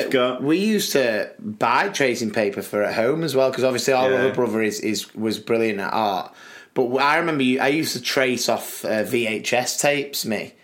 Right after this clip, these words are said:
Speaker 1: Yeah.
Speaker 2: So I used to try and trace off them, like, you know, like, uh, uh, we used to have Mickey's Once Upon a Christmas, and I always used
Speaker 1: Cracking.
Speaker 2: to trace Donald Duck,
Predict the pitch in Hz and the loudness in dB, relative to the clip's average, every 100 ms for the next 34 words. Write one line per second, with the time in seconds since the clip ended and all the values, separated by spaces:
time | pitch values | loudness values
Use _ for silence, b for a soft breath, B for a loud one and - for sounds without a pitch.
0 | b 101 95 95 - 123 131 - 135 120 | b -2 -2 -4 -4 0 0 0 0 0
1 | 110 - 123 123 123 117 123 120 120 117 | 0 0 2 2 0 0 -2 0 0 -2
2 | - - B B B - 143 127 - - | -4 -14 B B B -2 0 0 -4 -10
3 | - 131 127 123 - - 123 123 135 147 | -2 0 2 0 -2 -4 -2 -2 0 2
4 | 165 170 156 123 107 120 127 139 - 123 | 2 2 0 0 -2 -2 0 0 0 -2
5 | 123 120 117 117 120 110 - 139 135 147 | 0 0 0 -2 -2 -2 -2 -2 0 -2
6 | 135 - 113 120 120 123 131 123 123 117 | -2 -2 -2 0 2 2 2 0 -2 -2
7 | - - 120 117 - 127 113 107 95 123 | -2 0 0 0 -2 -2 0 -2 0 0
8 | 120 - | 0 -6